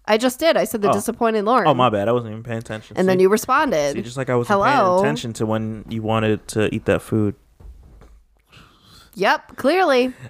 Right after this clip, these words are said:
Speaker 2: All right. Well, <sighs> man, to get on other topics and other, other issues and dilemmas, as you see in the title, what do A$ap Rocky, Taylor Swift, and fifty Cent all have in common?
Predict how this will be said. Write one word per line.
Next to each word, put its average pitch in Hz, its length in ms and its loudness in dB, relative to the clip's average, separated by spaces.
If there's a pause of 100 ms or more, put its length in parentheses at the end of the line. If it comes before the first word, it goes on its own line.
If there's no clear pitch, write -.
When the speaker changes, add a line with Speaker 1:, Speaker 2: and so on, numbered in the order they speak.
(100)
Speaker 2:
All 151 200 4
right. 113 320 -2 (160)
Well, 170 420 0 (400)
<sighs> 139 440 -10
man, 143 180 -4
to 143 100 -4
get 190 140 2
on 156 180 4
other 135 280 4
topics 117 680 -2
and 113 120 -4
other, 113 360 0 (640)
other 123 260 4
issues 117 420 -2
and 113 120 -8
dilemmas, 117 600 0 (1040)
as 190 160 4
you 180 40 -4
see 277 140 2
in 254 40 4
the 190 60 4
title, 127 480 2 (920)
what 185 240 4
do 196 300 2 (340)
A$ap 170 380 2
Rocky, 143 560 2
Taylor 156 240 -2
Swift, 147 300 2
and 131 80 -10
fifty 147 220 -4
Cent 139 400 0
all 131 140 6
have 127 220 6
in 117 80 -2
common? 113 500 0